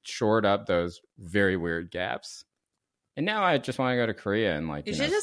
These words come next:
Speaker 1: see how
Speaker 2: talk
Speaker 1: it
Speaker 2: to your
Speaker 1: goes.
Speaker 2: parents, like, a half hour every day also, or
Speaker 1: Well,
Speaker 2: something
Speaker 1: I'm
Speaker 2: in
Speaker 1: doing this
Speaker 2: Korean.
Speaker 1: thing with my kid where, um, I'm gonna try and organize it where, like, sh-, you know, I don't wanna speculate on why, but she seems to have quite a few half Korean friends,
Speaker 2: <laughs>
Speaker 1: you know? Um,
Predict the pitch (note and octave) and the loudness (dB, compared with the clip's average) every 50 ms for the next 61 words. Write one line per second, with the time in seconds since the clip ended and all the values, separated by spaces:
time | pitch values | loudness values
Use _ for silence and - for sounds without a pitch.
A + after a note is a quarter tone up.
0 | E2 - F#4+ F#4 - - - E4+ D#4+ D4+ - C4 B3 C4 D4 C#4+ C4+ A#3+ - D#3 | 0 2 2 2 2 0 -2 -2 -2 0 2 2 4 4 4 2 0 0 -2 -4
1 | D3+ - D#3+ E3 E3 D3 D3 - D3 C#3 C3+ C#3 C#3 C3+ C#3+ C#3+ C#3+ - D3 D3 | -4 -4 -4 -4 -4 -4 -4 -4 -8 -8 -6 -8 -8 -10 -10 -10 -10 -8 -8 -10
2 | C#3+ - - - - F3+ _ _ - - - A#2 A#2 A#2 A#2 B2 C3 C3 C3+ E3 | -10 -14 -20 -20 -20 -20 _ _ -12 -4 0 4 4 4 4 4 2 4 6 6
3 | E3+ E3 C#3 A#2+ G#2+ - - A2 G#2 G#2 G#2 G#2 G2+ F#2+ F#2 - - _ _ - | 6 6 6 4 2 0 0 2 2 4 4 4 2 2 0 -2 -8 _ _ -8
4 | A#2+ F#2 E2+ D#2 - F#2 E2+ E2+ E2+ E2+ D#2+ D#2+ D2+ D2+ D#2+ - - E2+ D#2 D2+ | -6 -6 -6 -4 -2 -2 -2 -2 -2 -2 -4 -4 -4 -4 -6 -8 -8 -8 -8 -8
5 | D2+ C#2+ D2 - _ - - - - _ _ - G2+ G2+ G#2 G2 F#2 - G2 F#2 | -8 -10 -12 -16 _ -20 -20 -20 -20 _ _ -6 -4 -2 -2 -2 -2 -2 -2 -2
6 | F2+ F2 F2+ F2+ F2 F#2 F2+ F2+ F2+ F#2 F2+ F#2+ F#2 D#2+ E2+ E2 D#2+ D#2 D#2 - | -2 -4 -6 -6 -4 -4 -2 -2 -2 -4 -4 -6 -8 -6 -6 -6 -8 -8 -8 -10
7 | - - - - F#2 E2 D2 D2+ D#2+ D#2+ - - - A#2 B2+ B2 G#2+ F#2 E2+ E2 | -14 -14 -12 -10 -8 -8 -8 -10 -12 -14 -16 -8 -4 -4 -2 -2 -2 -2 -4 -4
8 | D#2+ D2 C#2 _ _ - - - E2+ E2 D#2 E2 D#2+ D2+ D2+ D2 C#2+ C#2+ D2+ D2 | -6 -10 -12 _ _ -18 -8 -6 -6 -6 -4 -6 -6 -6 -6 -6 -8 -10 -10 -10
9 | D2 D2 D2+ E2 D#2+ E2 D#2 - - - E2+ - - E2 D#2+ D2+ - D#2 D#2 D#2+ | -8 -8 -8 -8 -10 -10 -12 -12 -12 -16 -16 -16 -12 -14 -14 -12 -12 -12 -10 -10
10 | D#2 D2+ _ _ - F2 D#2+ D#2 D2+ - - E2 D#2+ - _ _ _ _ - - | -10 -10 _ _ -10 -10 -10 -10 -10 -12 -12 -12 -12 -12 _ _ _ _ -8 -6
11 | D#2 D2 - - - E2+ E2+ D#2+ D#2 D2+ - E2 D#2 D#2 F2+ A2 A2+ G#2 G#2 - | -6 -6 -6 -10 -14 -12 -12 -12 -12 -12 -12 -10 -10 -8 -10 -10 -10 -10 -12 -12
12 | - - - - - G#2 F#2 F2+ F2 F2 F#2+ A2 A2+ _ _ _ _ _ _ _ | -14 -18 -20 -14 -8 -6 -4 -2 -2 -2 -4 -6 -10 _ _ _ _ _ _ _
13 | - G2 F2+ E2+ E2 D#2+ D2+ D2 D2 | -8 -4 -4 -2 -2 -4 -6 -8 -12